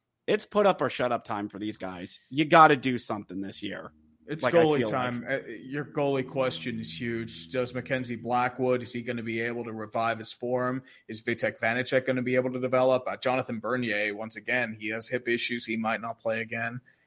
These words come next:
Speaker 2: You do have
Speaker 1: Hmm.
Speaker 2: pieces. Dougie Hamilton, John Marino. You do have, um,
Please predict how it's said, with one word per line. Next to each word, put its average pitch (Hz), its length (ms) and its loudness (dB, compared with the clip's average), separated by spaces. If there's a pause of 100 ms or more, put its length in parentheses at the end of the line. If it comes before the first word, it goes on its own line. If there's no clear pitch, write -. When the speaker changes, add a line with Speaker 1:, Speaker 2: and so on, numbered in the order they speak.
(240)
Speaker 2:
You 151 160 8
do 214 280 10
have 185 300 12
Speaker 1:
Hmm. 135 120 8
Speaker 2:
pieces. 190 800 4 (140)
Dougie 165 320 8
Hamilton, 156 600 6
John 127 320 0
Marino. 135 880 4 (400)
You 120 100 -4
do 131 240 2
have, 123 400 8
um, 110 400 2